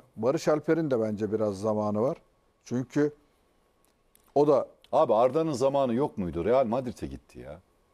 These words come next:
Speaker 2: Zamandan kastın ne mesela Gökhan abi?
Speaker 1: Şimdi Arda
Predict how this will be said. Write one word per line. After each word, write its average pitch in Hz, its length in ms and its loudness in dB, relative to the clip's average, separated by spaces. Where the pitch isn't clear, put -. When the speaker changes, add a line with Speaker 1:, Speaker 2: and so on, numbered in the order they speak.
Speaker 2:
Zamandan 160 480 0
kastın 143 420 -4
ne 143 80 0
mesela 95 520 -6
Gökhan 87 260 -2
abi? 80 240 -8
Speaker 1:
Şimdi 185 300 0
Arda 175 600 4